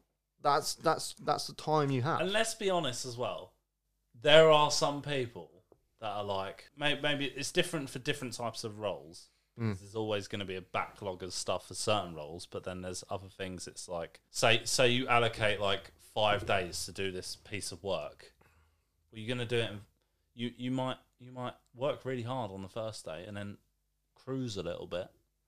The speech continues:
Speaker 2: and then you'll finish the job on the fifth day because you've allocated five days to do it.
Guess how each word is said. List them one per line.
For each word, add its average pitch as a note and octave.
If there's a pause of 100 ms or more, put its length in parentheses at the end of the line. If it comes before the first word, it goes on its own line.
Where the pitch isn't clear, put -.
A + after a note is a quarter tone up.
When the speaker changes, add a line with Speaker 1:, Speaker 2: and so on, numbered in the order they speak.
(520)
Speaker 2:
and G#2+
then G#2
you'll G#2
finish G#2
the A2+
job G#2
on F#2+
the G2
fifth -
day E2
because G#2+
you've G#2+
allocated A2
five G2
days F#2+
to A#2+
do D3+
it. -